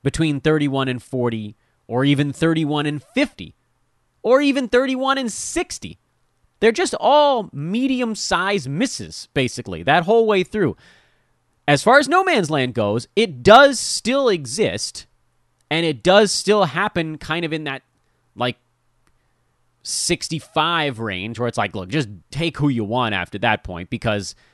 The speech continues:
the miss size fluctuates between ninety, ninety-five for a ten pick stretch, and then drops back down to, like, thirty-five, and then back up into the nineties, and then back down into the fifties. It's all over the map.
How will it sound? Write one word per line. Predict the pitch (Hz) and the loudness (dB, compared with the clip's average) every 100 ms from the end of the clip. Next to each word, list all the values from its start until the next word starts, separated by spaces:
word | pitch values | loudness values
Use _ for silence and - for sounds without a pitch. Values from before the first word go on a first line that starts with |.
| _ _ | _ _
the | 117 | -2
miss | 131 180 | 4 4
size | - 151 110 110 | 4 -2 -2 -2
fluctuates | - 147 143 - 135 120 - | -6 -2 -2 -2 -2 -4 -6
between | - - 131 117 107 95 _ _ - | -12 -8 -6 -6 -8 -12 _ _ -12
ninety, | 113 143 170 180 170 175 185 190 - | -6 -2 -2 -2 -2 -2 -4 -6 -6
ninety-five | 131 165 170 165 160 151 160 156 | -4 -2 -4 -4 0 2 2 -2
for | - 156 | -2 -2
a | 147 | -2
ten | 165 160 | -2 -2
pick | 151 160 _ _ - | -2 -4 _ _ -16
stretch, | - 170 151 - - _ _ | -4 0 0 -2 -14 _ _
and | 117 123 | -6 -4
then | 117 | -2
drops | 120 117 - | -2 -2 -2
back | 120 113 | -4 -2
down | 107 92 | -4 -4
to, | 92 | -4
like, | 85 - | -8 -6
thirty-five, | 165 196 185 - 165 160 156 | 0 0 0 0 4 4 2
and | 127 104 | -2 -6
then | 98 | -4
back | 101 92 | -4 -4
up | 95 95 | -6 -8
into | 90 | -8
the | 87 | -6
nineties, | 143 220 220 196 190 165 - - - | 0 0 0 -4 -6 -6 -8 -12 -12
and | 123 | -8
then | 117 | -4
back | 107 101 | -2 -2
down | 110 101 | -2 -4
into | 101 | -4
the | 98 | -6
fifties. | - 226 - 190 175 - _ - | 2 0 2 -6 -6 -10 _ -4
It's | 190 185 | -2 2
all | 196 202 | 4 4
over | 214 156 | 4 0
the | 120 | 0
map. | 123 87 - | 0 -2 -6